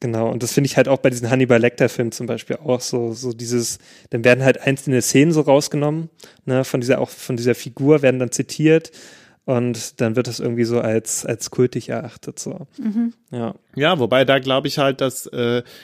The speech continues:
Speaker 3: klar noch so der erste Schweigen der Lämmer und da gab's ja noch so ein paar ältere
Speaker 1: Mhm.
Speaker 3: Filme, dass das noch irgendwie, dass ich die noch sehr gut akzeptieren kann, so als, auch als gute Filme, aber dass ich glaube,
Speaker 1: Ja.
Speaker 3: dass das alles, was dann danach kam mit Hannibal und Hannibal Rising, das beruht ja eigentlich
Speaker 1: Ja.
Speaker 3: nur auf dem Abgekulter, diese Fi-,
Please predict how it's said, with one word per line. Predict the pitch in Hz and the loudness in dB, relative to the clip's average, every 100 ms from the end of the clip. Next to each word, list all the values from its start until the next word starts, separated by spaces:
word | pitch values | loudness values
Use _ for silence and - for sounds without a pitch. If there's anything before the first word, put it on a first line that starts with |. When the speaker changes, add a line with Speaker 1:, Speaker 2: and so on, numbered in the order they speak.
| - | -6
Speaker 3:
klar | 120 | -2
noch | 131 113 | -2 -2
so | 120 | -2
der | 110 | -2
erste | 120 131 - 147 | -2 -4 -4 -8
Schweigen | 127 135 127 | -8 -6 -4
der | 123 | -4
Lämmer | 120 127 120 | -4 -4 -6
und | 117 | -6
da | 110 | -6
gab's | 110 - | -8 -10
ja | |
noch | 113 107 | -10 -10
so | |
ein | 117 | -14
paar | - 117 - | -10 -10 -8
ältere | 123 123 127 123 123 _ - | -8 -10 -8 -8 -8 _ -8
Speaker 1:
Mhm. | 139 135 127 139 180 170 _ _ | -4 -2 -2 -6 -12 -16 _ _
Speaker 3:
Filme, | - 131 131 131 131 127 127 | -4 0 2 2 0 2 0
dass | 117 127 - - | 0 -2 -2 -2
das | 131 135 | -2 0
noch | 151 131 - | -4 -4 -8
irgendwie, | - - 113 123 127 117 | -12 -4 -2 -2 -2 -4
dass | - 110 | -2 -6
ich | 113 | -4
die | 123 | -2
noch | 120 | -2
sehr | 95 117 | -2 -2
gut | 113 - | -2 -6
akzeptieren | 107 117 - - 175 | -6 -6 -2 0 2
kann, | 110 104 98 | 0 -2 -2
so | 104 | -4
als, | - 101 - | -4 -6 -8
auch | 98 | -8
als | 107 - | -8 -8
gute | 123 135 | -6 -2
Filme, | 117 131 185 165 95 | 0 2 0 0 -4
aber | 98 107 | -4 -2
dass | 113 | -4
ich | 113 - | -6 -6
glaube, | 117 131 | -4 -2
Speaker 1:
Ja. | 131 | -4
Speaker 3:
dass | - | -4
das | 117 - | -6 -6
alles, | - 113 120 | -8 -8 -10
was | - | -10
dann | 110 | -6
danach | 104 107 131 139 | -4 -4 -4 -6
kam | - 120 | -4 -2
mit | 95 | -2
Hannibal | 104 131 143 131 | -2 -2 0 0
und | 123 113 | 0 -2
Hannibal | 127 127 120 | -2 0 0
Rising, | 113 110 110 139 127 117 | 0 0 0 0 0 -2
das | 117 | -6
beruht | - 104 131 - | -6 -6 -6 -2
ja | 101 | -2
eigentlich | 104 113 127 | -2 -2 -2
Speaker 1:
Ja. | 123 | -2
Speaker 3:
nur | 123 | -4
auf | - | -4
dem | 123 | -6
Abgekulter, | 113 - - - 110 104 | -6 -8 -8 -2 -2 -2
diese | 101 104 110 | -4 -6 -8
Fi-, | - 107 | -6 -8